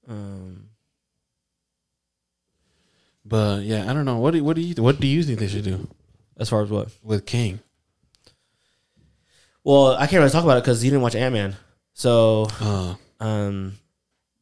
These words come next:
Speaker 1: but they, they fucked up with Ant-Man. They, they, they, that's why they ruined it.
Speaker 2: So you think they should just throw it all out or what?
Speaker 1: No, they just gotta build them up again.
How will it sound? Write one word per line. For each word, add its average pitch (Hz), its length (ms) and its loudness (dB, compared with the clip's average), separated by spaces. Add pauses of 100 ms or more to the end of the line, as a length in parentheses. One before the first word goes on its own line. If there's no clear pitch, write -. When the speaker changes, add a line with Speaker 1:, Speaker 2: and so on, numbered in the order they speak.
(180)
Speaker 1:
but 120 120 -12
they, 120 140 -2
they 123 160 -4
fucked 127 260 0
up 95 120 -4
with 98 140 -8
Ant-Man. 92 320 -12 (140)
They, 98 120 -8
they, 113 300 -6
they, 113 220 -2
that's 113 220 -4
why 117 40 -4
they 101 80 -4
ruined 92 220 -8
it. 82 120 -12 (920)
Speaker 2:
So - 120 -6
you 120 200 0
think 120 180 -4
they 110 100 -2
should 104 120 -6
just 95 200 -8
throw 98 140 -4
it 95 60 -2
all 98 200 -4
out 110 180 -4
or 104 60 -6
what? 95 260 -10 (1300)
Speaker 1:
No, 147 260 6
they 151 140 6
just 156 100 -4
gotta 147 160 4
build 104 320 -2
them 123 140 -2
up 147 100 -4
again. 101 280 -8